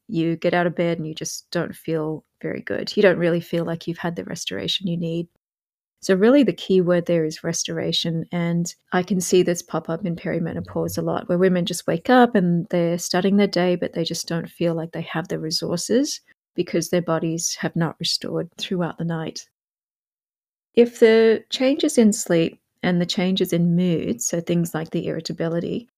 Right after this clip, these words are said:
if they've been persisting for more than a couple of weeks and you can't see that it's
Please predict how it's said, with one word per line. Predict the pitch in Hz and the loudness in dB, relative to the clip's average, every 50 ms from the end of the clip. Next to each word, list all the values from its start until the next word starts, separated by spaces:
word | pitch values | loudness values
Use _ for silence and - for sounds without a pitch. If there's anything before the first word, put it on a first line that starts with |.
| _ _ _ _ _ _ - | _ _ _ _ _ _ -4
if | - 180 175 - | -4 -2 0 4
they've | 196 208 240 269 - - | 4 6 6 4 4 4
been | 233 214 190 196 | 4 4 4 2
persisting | - 190 175 - - 190 - - - 180 175 175 170 | -2 -4 -6 -2 -2 -2 -2 -2 -2 0 -2 -2 -2
for | - - 180 | -2 -2 -2
more | 170 170 165 160 160 190 | 0 0 0 0 0 2
than | 196 190 175 165 | 2 2 2 0
a | 156 | -2
couple | - - 170 - - - 165 160 | -4 -6 -8 -8 -6 -8 -8 -6
of | 160 165 - | -6 -6 -2
weeks | 165 175 175 160 - - 214 - - - - - | 0 2 2 2 0 -2 -6 -8 -12 -8 -4 -2
and | 196 180 175 175 - | 0 0 0 2 2
you | 185 185 180 - _ - | 2 0 0 -2 _ -18
can't | - - - 202 202 214 226 214 - | -14 -6 -4 0 2 2 2 2 0
see | - - - 208 202 196 | -4 0 2 4 4 4
that | 196 185 165 | 4 2 2
it's | 165 - - 220 | 0 -4 -6 -14